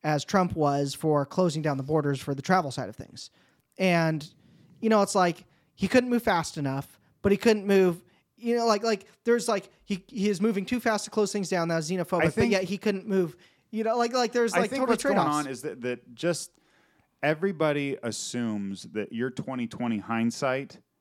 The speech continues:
Speaker 2: should be just as good as the foresight. And
Speaker 1: Yeah,
Speaker 2: that's
Speaker 1: and
Speaker 2: not at
Speaker 1: it's,
Speaker 2: all the
Speaker 1: <laughs> it's
Speaker 2: case.
Speaker 1: not at all. You're working off of
Speaker 2: It's
Speaker 1: limited
Speaker 2: completely
Speaker 1: information.
Speaker 2: unfair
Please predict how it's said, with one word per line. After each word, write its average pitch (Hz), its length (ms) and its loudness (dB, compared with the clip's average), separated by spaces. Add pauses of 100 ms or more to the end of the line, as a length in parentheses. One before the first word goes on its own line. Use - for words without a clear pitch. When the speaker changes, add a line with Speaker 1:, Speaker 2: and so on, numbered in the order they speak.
Speaker 2:
should 127 220 -6
be 110 120 -2
just 139 480 -4
as 107 200 -6
good 98 540 -2 (100)
as 101 160 -6
the 98 120 -8
foresight. 98 640 -8
And - 140 0
Speaker 1:
Yeah, 196 120 6
Speaker 2:
that's - 180 -4
Speaker 1:
and 165 160 -2
Speaker 2:
not 202 360 0
at 135 140 -4
Speaker 1:
it's, - 100 -12
Speaker 2:
all 165 220 6
the 135 60 4
Speaker 1:
<laughs> - 20 2
it's 117 80 -8
Speaker 2:
case. 123 340 -2
Speaker 1:
not 269 160 0
at 233 60 -4
all. 262 120 2
You're 196 120 2
working 220 280 0
off 208 200 2
of 180 120 -2
Speaker 2:
It's 170 120 -2
Speaker 1:
limited 202 300 4
Speaker 2:
completely 185 400 4
Speaker 1:
information. 127 180 2
Speaker 2:
unfair 98 260 -6